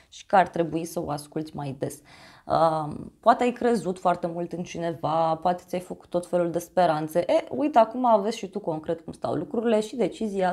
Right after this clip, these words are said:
îți aparține în totalitate, da? Asta e. Hai să vedem, dragi Scorpioni, ce faceți voi.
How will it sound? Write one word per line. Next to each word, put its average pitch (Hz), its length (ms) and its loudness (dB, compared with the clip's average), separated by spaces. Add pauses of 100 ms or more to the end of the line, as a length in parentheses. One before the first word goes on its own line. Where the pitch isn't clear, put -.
îți - 100 -8
aparține 156 720 -4
în 143 140 -8
totalitate, 175 760 2 (280)
da? 139 180 -4 (760)
Asta - 300 -4
e. 98 180 2 (1400)
Hai - 260 6
să 185 120 -6
vedem, 151 280 -4
dragi - 220 -8
Scorpioni, 170 460 -4
ce - 140 -6
faceți - 420 -2
voi. - 120 -8